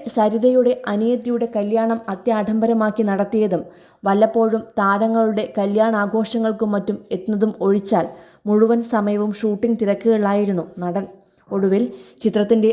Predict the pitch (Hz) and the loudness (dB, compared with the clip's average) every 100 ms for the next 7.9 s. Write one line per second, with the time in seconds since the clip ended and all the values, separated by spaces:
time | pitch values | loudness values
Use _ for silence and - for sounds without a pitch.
0 | - 196 196 214 233 214 190 - - _ | 0 -2 0 -2 -2 -2 -2 -6 -12 _
1 | - 226 262 254 226 226 233 269 254 240 | -2 2 2 0 -2 -2 0 0 0 -2
2 | 240 269 247 226 233 208 190 202 214 240 | -2 -2 -2 -2 -2 -4 -4 -4 -2 0
3 | 220 208 226 214 208 196 - 190 190 208 | -2 -2 -4 -2 -2 -4 -6 -2 -2 0
4 | 226 226 202 185 - - - - 196 208 | 0 0 0 0 -4 -12 -10 -2 0 2
5 | 220 214 208 214 208 214 220 208 196 196 | 2 0 -2 0 0 2 0 0 -2 -2
6 | 190 185 - - 175 - 175 185 - - | -2 -4 -6 -10 -10 -2 0 0 -4 -8
7 | - _ _ - 233 247 269 277 302 | -20 _ _ 0 2 2 0 -2 -2